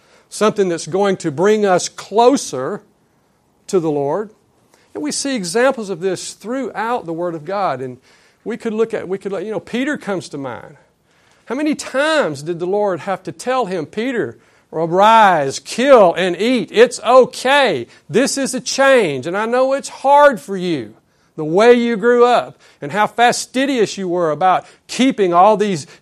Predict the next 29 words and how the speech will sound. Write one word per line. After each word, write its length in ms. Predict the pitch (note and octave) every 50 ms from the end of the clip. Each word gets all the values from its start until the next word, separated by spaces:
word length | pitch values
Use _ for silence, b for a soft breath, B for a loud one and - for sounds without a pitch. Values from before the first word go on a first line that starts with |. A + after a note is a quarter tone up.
| D3+
Jewish 580 | C#3 B2 C#3+ G3+ A#3+ B3+ B3 B3 A#3 E3+ - C#3+
dietary 680 | A#2+ A2 F#3 G3 A3+ A#3 A3+ A3+ - A#3 A#3 A#3 A3+
laws 480 | A3+ A3+ A#3 A#3 G#3+ G3 E3+ C#3+ C3 - B B B B
and 180 | F3+ F#3 D3+
staying 520 | - - - - - A3 A3 B3 B3 B3 A#3+
away 240 | A#3 A#3 A#3+ A#3
from 180 | A3+ A3+ G#3+ F#3+
Gentiles 500 | D#3+ A3+ A3+ A#3 A3 G3 G3 F3 E3 D#3
and 80 | F3+ F3+
all 120 | F#3 G3+
this." 100 | G3+ - -
But 100 | F#3+ F#3
he 80 | G3+ G3
says, 580 | - - A3 G#3+ G#3 G3 F#3 F3 - - - b b b b b b b b b b
"It's 180 | - G#3+ - -
different 360 | F3+ B3 B3+ - C#4 C#4 A3
now." 240 | F3+ E3+ D3+ B2+ A2
How 120 | - A3+
many 160 | C#4 D#4 D#4
times 320 | - - C4+ C4+ B3+ G3+ -
did 120 | B3+ A3+
he 60 | A3+
have 160 | G#3 A3+ G3+ -
to 60 | G3+
tell 220 | - - G#3+ G#3
Peter 260 | - - G#3+ A3 G#3 G3
that 180 | G3 F#3 D3
before 340 | C#3 C#3 - G3+ G#3 G3 E3+
it 120 | C#3 -